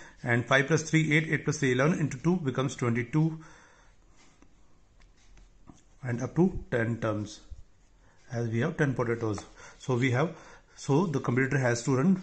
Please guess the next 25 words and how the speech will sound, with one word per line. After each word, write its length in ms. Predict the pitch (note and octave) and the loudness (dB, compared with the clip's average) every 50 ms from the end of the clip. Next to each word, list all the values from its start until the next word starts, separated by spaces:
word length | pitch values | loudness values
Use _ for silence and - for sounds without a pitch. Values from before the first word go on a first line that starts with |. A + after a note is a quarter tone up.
| - - | 0 0
ten 200 | C#3+ B2+ B2 A2+ | 2 2 2 2
times. 320 | A#2 A2+ A2 G#2+ G#2 - - - - - - - - - | 2 2 0 0 -4 -6 -12 -20 -20 -20 -20 -20 -20 -16
So 300 | - - C#3 C3 C3+ C3+ | -8 -2 0 0 0 0
here 340 | C3+ - D3+ C#3+ C3+ E3 D#3 - - - - - - - _ _ _ - _ - - - - - | 0 2 2 4 4 2 -2 -6 -14 -20 -20 -20 -20 -20 _ _ _ -20 _ -20 -20 -20 -20 -14
you 120 | B2 A#2 A2+ | -10 -8 -6
can 180 | A#2 A#2+ A#2+ | -4 -4 -4
see 220 | A#2 - C3 B2 B2 | -4 -4 -4 -6 -4
here 340 | - C3 A#2+ A#2 B2 D3 D3+ - - - - - - - - | -4 -2 0 0 0 -2 -4 -10 -16 -20 -20 -20 -18 -8 -2
A 120 | C3+ B2+ | 0 0
one 160 | B2+ C3+ C3+ | 2 2 0
is 180 | C3+ C3 - - | -2 -4 -6 -6
ten, 420 | - - C3 A#2+ C#3 D3+ D#3+ - - - _ _ _ _ _ _ _ _ - - - - _ - - - - _ _ _ _ - - | -4 -2 0 0 0 0 -2 -4 -12 -20 _ _ _ _ _ _ _ _ -20 -20 -20 -20 _ -20 -20 -20 -20 _ _ _ _ -14 -6
A 120 | C3+ B2+ B2+ | -4 -4 -2
two 120 | A#2+ C#3 C3+ | -2 0 -2
is 160 | D3+ D3 - | -2 -2 -4
sixteen, 720 | - C#3+ B2+ - - - D3 C3+ C3 C3 C#3 D3 - - - - - _ _ _ _ _ _ _ - - - - _ _ _ - | -4 -6 -8 -8 -6 -2 0 0 0 2 0 -2 -4 -6 -16 -20 -20 _ _ _ _ _ _ _ -20 -20 -20 -20 _ _ _ -6
and 420 | C#3 B2+ B2 A#2 A#2 A#2+ C3 C3 - - - - - - - - - - - | -2 0 0 0 0 0 -2 -6 -8 -12 -18 -18 -20 -20 -20 -20 -16 -8 -6
N 180 | C3 B2+ A#2+ | -4 -2 0
is 320 | A#2+ C3+ D#3 D#3 - - - - _ _ _ _ _ _ _ - _ - | 0 0 -2 -2 -4 -10 -16 -20 _ _ _ _ _ _ _ -16 _ -4
ten. 280 | B2+ A#2 G#2 G#2 G2+ - - - - - - - - - - | -2 -2 -2 -2 -6 -8 -12 -20 -20 -20 -20 -20 -20 -20 -20
So 180 | - - B2+ A#2 | -16 -10 -8 -4
therefore 360 | A2+ B2 B2 G#2+ B2 C3 A#2+ | -2 -2 -2 -2 -2 -4 -2
D 200 | A#2 A#2+ C#3+ C#3+ | 0 0 0 0
will 220 | B2+ C3 C3 C3 | 2 0 -2 -4
be 360 | A#2+ A2+ B2 C#3 E3+ F3+ - | -2 -2 -2 0 -2 -2 -4